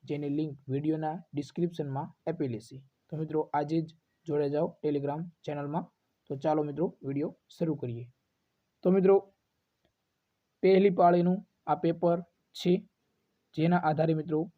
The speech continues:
આજે આપણે પહેલો પ્રશ્ન જોઈએ કે મિત્રો સાબરમતીનું ઉદ્ગમ સ્થાન એવો મિત્રો એક પ્રશ્ન પૂછવામાં આવ્યો હતો. પછી બીજો મિ-, મિત્રો એન જી ટીના સભ્યો કેટલા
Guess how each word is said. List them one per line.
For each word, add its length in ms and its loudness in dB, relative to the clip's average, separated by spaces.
આજે 200 0
આપણે 360 -6
પહેલો 220 4
પ્રશ્ન 300 -2
જોઈએ 340 0
કે 80 4
મિત્રો 440 4
સાબરમતીનું 760 4
ઉદ્ગમ 380 2
સ્થાન 480 -4
એવો 180 4
મિત્રો 380 2
એક 160 -2
પ્રશ્ન 400 -2
પૂછવામાં 520 -2
આવ્યો 200 2
હતો. 260 -2
પછી 220 -2
બીજો 260 4
મિ-, 280 0
મિત્રો 360 4
એન 220 6
જી 280 6
ટીના 840 -2
સભ્યો 420 4
કેટલા 400 2